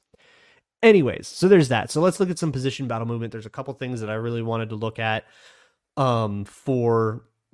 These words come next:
checking in on some position battles. For one, punt return battle. I think Brandon Powell might be winning that as well. Uh, but both W-, Powell and Reagor, I think, caught all their punts. Uh, so did Jordan Addison.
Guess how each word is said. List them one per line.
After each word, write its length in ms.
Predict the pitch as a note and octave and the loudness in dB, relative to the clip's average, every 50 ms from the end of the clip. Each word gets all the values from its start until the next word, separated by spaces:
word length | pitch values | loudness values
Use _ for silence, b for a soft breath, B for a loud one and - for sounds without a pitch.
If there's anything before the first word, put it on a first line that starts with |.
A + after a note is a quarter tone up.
| E3+ - - F3 | -20 -20 -20 -10
checking 360 | - - E3 C#3+ A2+ C#3 C3+ | -4 -2 -2 0 0 -2 -2
in 80 | C3 B2+ | -2 -2
on 100 | B2+ B2 | -2 -4
some 160 | A2+ - B2+ | -4 -6 -6
position 380 | A2 B2+ A#2+ A#2+ A#2 G2 B2 B2 | -6 -6 -6 -6 -6 -6 -6 -4
battles. 340 | A#2+ A#2 A#2+ A#2 A#2 A#2 - | -2 -2 -2 -2 -4 -6 -4
For 140 | - C#3 | -4 -2
one, 280 | C3+ C#3+ D#3 C#3+ B2 A2+ | 0 2 2 2 0 -2
punt 220 | - - F#3 F#3+ | -4 -4 -4 -2
return 400 | - D3 - - C#3 B2+ A#2+ A#2 | -2 -4 -8 -6 -6 -6 -4 -4
battle. 400 | A2 A2 G#2+ G2+ G2+ F#2+ F2+ G2+ - | -2 -2 -2 -4 -4 -6 -8 -12 -16
I 720 | _ _ _ _ _ _ _ _ _ _ _ _ _ _ _ | _ _ _ _ _ _ _ _ _ _ _ _ _ _ _
think 160 | - C3+ B2+ A#2+ | -4 -4 -2 -2
Brandon 300 | C#3 C#3 C#3 C#3 C3+ - | 0 0 0 0 0 0
Powell 260 | - C3+ C3 C3+ B2+ | 0 2 2 2 2
might 220 | B2 C3 C3 B2 | 0 -2 -4 -4
be 80 | C3 B2+ | -2 0
winning 240 | C3 C#3 C3+ C3 B2+ | 0 0 0 0 0
that 180 | B2+ B2+ A#2+ | 0 -2 -2
as 100 | A#2+ A2 | -2 -2
well. 460 | A2 B2 C3+ C3+ C3+ C3+ C3 B2+ - _ _ | -2 0 0 2 2 0 0 -4 -8 _ _
Uh, 520 | - A#2+ A#2 A2+ A2+ A2 G#2+ G#2 G2+ F2 D#2+ - - _ _ _ | -6 -4 -4 -2 -2 -2 -4 -4 -6 -8 -10 -12 -16 _ _ _
but 420 | - C3 A#2+ B2 A#2 A2 A2 - - _ _ _ _ _ _ - | -10 -4 -2 -2 0 -2 -2 -6 -10 _ _ _ _ _ _ -18
both 360 | C#3 - D3 C#3+ C#3+ B2 - | -6 -2 0 2 2 0 -2
W-, 180 | C#3 C#3 C3 - - - E3+ | -6 -12 -14 -14 -16 -18 -10
Powell 280 | - - C#3+ C3+ C3+ B2+ | -4 0 2 2 2 2
and 200 | A2+ B2+ B2+ B2+ | 0 -2 -4 -4
Reagor, 360 | B2+ B2 B2 B2 B2 B2 A#2+ | -2 -2 -2 -2 -2 -4 -4
I 40 | A2 | -4
think, 200 | - - C#3 - | -6 -6 -10 -8
caught 200 | - - B2+ B2+ | -6 -4 -2 -2
all 100 | B2 B2 | -2 -2
their 120 | A#2+ B2 A#2+ | -2 -4 -6
punts. 500 | A#2 - B2 A#2+ A#2 - - - - b b b b b b b b b _ | -6 -6 -8 -8 -8 -8 -10 -14 -16 b b b b b b b b b _
Uh, 400 | - A2+ A2 A2 G#2+ G#2+ G#2+ A2 | -4 -2 0 0 0 0 -2 -4
so 220 | G#2+ - - C3+ | -4 -4 -2 -2
did 160 | B2 A#2+ A#2 A2 | -2 -2 -2 -2
Jordan 300 | A#2+ A#2 A2+ G#2+ G2+ G#2 | -2 -2 -2 -2 -4 -6
Addison. 460 | G2 F#2+ - - - - - A#2 | -8 -10 -10 -12 -14 -16 -16 -18